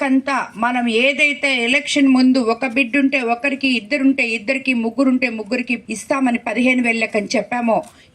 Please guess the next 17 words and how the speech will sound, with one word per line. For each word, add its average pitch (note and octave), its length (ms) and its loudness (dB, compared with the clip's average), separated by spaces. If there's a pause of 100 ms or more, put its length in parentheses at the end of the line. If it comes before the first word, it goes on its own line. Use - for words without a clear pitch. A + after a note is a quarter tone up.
(100)
ఈ A3+ 120 2
రోజు B3 280 2 (280)
అక్షరాల E4 560 0 (380)
తల్లికి D4 420 0
వందనం C4 340 0 (240)
మొన్న A3 180 2 (160)
జూన్ C4+ 300 4
పన్నెండో B3+ 360 0
తేదీ A3+ 280 0
మనం G3 240 -4
ఇవ్వడం A#3 260 0 (100)
జరిగింది. B3 400 2 (500)
మిగతా C#4+ 340 0 (140)
ఎవరైనా D#4 300 2 (100)
మిగులుంటే D4 500 2 (100)
కూడా C4+ 220 0 (300)
అవన్నీ B3 360 2